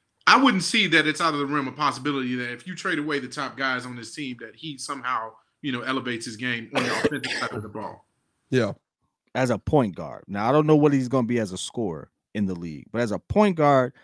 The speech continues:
Speaker 3: how he rolls that, how he works that pick and roll with Vooch,
Speaker 1: In the
Speaker 3: how he
Speaker 1: fifteen.
Speaker 3: actually
Speaker 2: But you
Speaker 3: works.
Speaker 2: know what? I think, I think that's why I don't want Ayo at point one. I'd rather see Kobe at point one 'cause his handle is just better. Kobe White's
Speaker 1: Yeah.
Speaker 2: handle is, <sighs> shout out to dribble too much. Uh,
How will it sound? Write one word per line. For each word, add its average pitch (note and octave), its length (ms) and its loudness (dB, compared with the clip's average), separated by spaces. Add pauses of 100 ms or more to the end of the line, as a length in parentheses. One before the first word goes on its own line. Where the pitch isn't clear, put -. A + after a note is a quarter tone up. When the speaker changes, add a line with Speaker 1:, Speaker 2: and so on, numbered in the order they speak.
(140)
Speaker 3:
how C#3+ 180 4
he D3+ 120 8
rolls C3+ 320 8
that, B2+ 140 0
how C#3 160 2
he C3+ 100 2
works B2+ 200 0
that A#2+ 140 -2
pick B2 200 -4
and A2 120 -4
roll A2+ 140 0
with G2+ 180 -6
Vooch, G#2+ 400 0 (340)
Speaker 1:
In E3 100 0
the D3+ 60 2
Speaker 3:
how B2 140 8
he - 60 6
Speaker 1:
fifteen. C#3 160 8
Speaker 3:
actually B2 280 2
Speaker 2:
But G3 80 2
you - 20 -
Speaker 3:
works. A3+ 140 4
Speaker 2:
know B3+ 120 4
what? B3+ 160 4
I A#3 100 4 (100)
think, B3+ 200 0
I F#3+ 140 6
think G#3+ 260 -2
that's E3 280 4
why D#3+ 440 4
I C#3+ 100 2
don't C#3 300 2
want B2 160 0
Ayo A2+ 300 0
at G#2+ 100 -4
point A2+ 240 -2
one. E3+ 180 4
I'd E3 140 4
rather D3+ 240 2
see C3+ 160 -6
Kobe C3+ 300 2
at A#2 60 -2
point B2+ 280 2
one C3+ 180 4
'cause A#2 140 0
his G#2+ 100 -4
handle A2 380 2
is - 100 -8
just G#2+ 200 -8
better. G#2+ 280 -2
Kobe A#2+ 260 2
White's A2+ 220 4
Speaker 1:
Yeah. A#2+ 60 2
Speaker 2:
handle F2+ 280 -2
is, - 220 -8 (760)
<sighs> - 300 -2
shout C#3+ 260 6
out B2 120 4
to G#2+ 60 -8
dribble G#2+ 260 2
too G#2 140 -6
much. - 320 -8 (320)
Uh, C#3 680 6